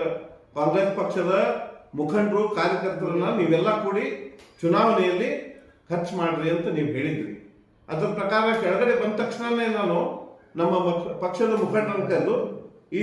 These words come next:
ತರ ಹೇಳಿದ್ದಾರೆ, ನೀವು ಅದನ್ನು ಫಾಲೋ ಅಪ್ ಮಾಡ್ರಿ ಅಂತ ಹೇಳಿದ್ದೆ. ನಿಮ್ಮ ಹತ್ರ ಎರಡ್ ಮೂರು ಸರಿ ಬಂದವರು ಕೇಳಿದ್ರು,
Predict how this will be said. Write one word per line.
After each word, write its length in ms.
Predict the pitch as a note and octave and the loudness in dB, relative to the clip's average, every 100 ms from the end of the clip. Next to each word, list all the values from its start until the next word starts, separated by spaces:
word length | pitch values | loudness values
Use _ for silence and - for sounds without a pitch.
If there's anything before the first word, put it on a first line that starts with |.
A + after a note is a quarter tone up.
| G3+ | 2
ತರ 100 | G3 G3+ F#3+ | 2 4 4
ಹೇಳಿದ್ದಾರೆ, 400 | F#3+ G3+ F#3+ B3 B3+ F#3+ | 4 2 2 2 2 2
ನೀವು 140 | F#3 F3 | 2 2
ಅದನ್ನು 200 | F3 E3+ | 2 0
ಫಾಲೋ 160 | F3 G#3 G#3+ | 0 2 0
ಅಪ್ 100 | F3+ | 0
ಮಾಡ್ರಿ 220 | E3 F3 E3+ | 0 0 -2
ಅಂತ 100 | E3 | -2
ಹೇಳಿದ್ದೆ. 280 | D3 C#3+ - - - - _ _ _ _ - | -2 -4 -8 -14 -20 -20 _ _ _ _ 0
ನಿಮ್ಮ 160 | F3 G3 | 2 4
ಹತ್ರ 180 | G3+ A#3 B3 A#3+ - - - _ _ _ - | 2 4 2 2 -4 -14 -18 _ _ _ 2
ಎರಡ್ 160 | F#3+ A3 | 4 6
ಮೂರು 140 | A3+ | 4
ಸರಿ 180 | A3 G#3+ G#3 | 4 2 2
ಬಂದವರು 340 | G#3+ A3 G#3+ - | 2 4 2 2
ಕೇಳಿದ್ರು, 340 | G3+ A3 - | 2 2 0